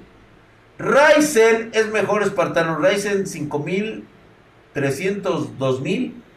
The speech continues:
O el, sí, el Ryzen cinco cuatro mil trescientos cincuenta G. El cuatro mil trescientos cincuenta G, definitivamente, güey, no mames.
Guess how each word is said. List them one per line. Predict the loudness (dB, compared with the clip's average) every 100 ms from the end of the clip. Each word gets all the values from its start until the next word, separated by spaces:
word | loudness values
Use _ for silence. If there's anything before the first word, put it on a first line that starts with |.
| _ _ -6
O | 2 4
el, | 4 0 -4 -4 -4 -4 -6
sí, | -12 -18 -20 -20 -16 -12 -12 -6
el | -4 -4
Ryzen | 0 0 0 -2 -4 -4
cinco | -6 -6 -6 -6 -8 -8 -10
cuatro | -4 -4 -4 -6
mil | -6 -6
trescientos | -6 -6 -6 -10 -12
cincuenta | -12 -6 -6 -6 -6 -8 -8
G. | -8 -8 -10 -16 -20 -4
El | -2 0
cuatro | 0 0 -2
mil | -2 -2
trescientos | -4 -2 -4 -6
cincuenta | -8 -6 -4 -4 -2
G, | 0
definitivamente, | 0 -2 -4 -6 -4 -2 -2 -2 -4 -6 -8
güey, | -4 -4
no | -6
mames. | -6 -4 -4 -6 -10